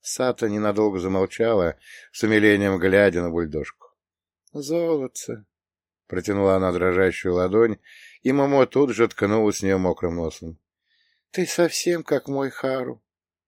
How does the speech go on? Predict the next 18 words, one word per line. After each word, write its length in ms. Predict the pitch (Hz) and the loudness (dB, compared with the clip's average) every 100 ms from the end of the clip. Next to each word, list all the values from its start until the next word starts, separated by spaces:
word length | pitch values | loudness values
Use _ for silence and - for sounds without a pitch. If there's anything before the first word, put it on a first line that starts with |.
| _ _ _ _ _ _ _ _ _ _ _ _ _ _ | _ _ _ _ _ _ _ _ _ _ _ _ _ _
После 340 | - 131 - 117 | -6 -6 -6 -6
последней 560 | 107 98 107 101 92 | -4 -4 -2 -2 -2
фразы 480 | 90 107 113 98 92 | -4 -2 -2 -2 -4
голос 360 | 87 98 92 80 | -2 0 0 -2
женщины 420 | 90 90 - 85 | -4 -4 -8 -12
сорвался, 800 | - 113 90 98 87 - - - _ _ - - - | -6 -4 -2 -2 -4 -10 -18 -20 _ _ -20 -20 -20
став 320 | - 113 98 | -2 0 0
тоненьким, 640 | - 135 127 110 101 92 | -2 -2 0 -4 -4 -6
как 240 | 85 87 _ | -4 -6 _
паутинка. 640 | 87 80 - 78 78 - _ _ _ _ _ _ _ _ _ _ - | -10 -10 -12 -18 -18 -20 _ _ _ _ _ _ _ _ _ _ -8
Она 220 | 113 131 | -2 2
резко 320 | 135 123 - | 2 0 -2
отвернулась, 640 | 107 110 107 131 127 95 - | 0 0 0 0 0 0 -2
смахивая 560 | 104 104 98 98 95 | -2 -2 -2 0 2
ладонью 420 | 95 92 104 95 | 2 2 0 -2
что-то 320 | 90 101 90 90 | -4 -4 -4 -6
со 160 | - | -10
щеки, 540 | - 98 82 82 76 | -14 -16 -14 -14 -14